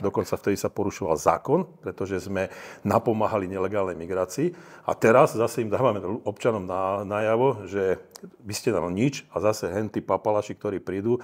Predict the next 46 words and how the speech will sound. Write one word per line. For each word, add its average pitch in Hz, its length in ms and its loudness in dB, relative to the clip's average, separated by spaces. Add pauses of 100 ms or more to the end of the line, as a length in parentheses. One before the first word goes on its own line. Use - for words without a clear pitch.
(120)
hej, 92 160 -2
tí 101 80 -8
si - 80 -10
zaslúžia 98 480 0
nejakú 90 320 -4
ochranu. - 340 -2 (360)
Všetko - 260 2
sa 120 160 0
dá 113 80 4
spraviť 110 420 0
aj 98 120 -2
nejakým 98 420 -4
iným 113 260 -2
spôsobom 120 640 -2 (340)
a - 80 -4
hlavne 113 320 6
potom 113 240 -2
sa 104 140 -2
to 104 100 -4
dá 95 140 0
pekne 101 320 -6
veľmi 98 240 -2
zdôvodniť, 95 640 -2
napríklad 92 320 -4
keby 98 180 0
to 98 140 -2
vyšlo 98 240 -2
najavo 101 400 0
s - 80 -12
tým, 92 160 -4
že 90 160 -4
napríklad 90 400 -4
bezpečnostná 98 520 -4
situácia 95 520 -2
si - 100 -6
to 92 140 -2
vyžadovala. 95 560 0 (400)
Títo 127 260 2
ľudia 107 380 0 (180)
vo 107 380 6
vláde 117 340 6
alebo 98 220 2
vo 104 100 4
vedení 104 300 2
ministerstva 92 580 -4
nerozmýšľajú, 92 840 0